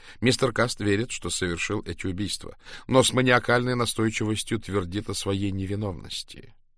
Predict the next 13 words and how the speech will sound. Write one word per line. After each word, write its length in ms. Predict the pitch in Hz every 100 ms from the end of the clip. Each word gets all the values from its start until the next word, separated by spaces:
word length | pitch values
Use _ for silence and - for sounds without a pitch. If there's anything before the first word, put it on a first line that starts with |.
| _ - - -
Он 120 | 165
с 100 | 180
отчаянием 540 | - - 185 170 - -
цепляется 720 | 98 90 117 107 71 - 104
за 180 | 104 -
алиби, 400 | 131 135 101 85
которое 440 | 92 87 104 107
у 100 | 104
него 200 | 101 107
есть 300 | 98 110 -
по 100 | -
второму 500 | 101 - 110 123 104
убийству. 600 | - 90 113 - - 64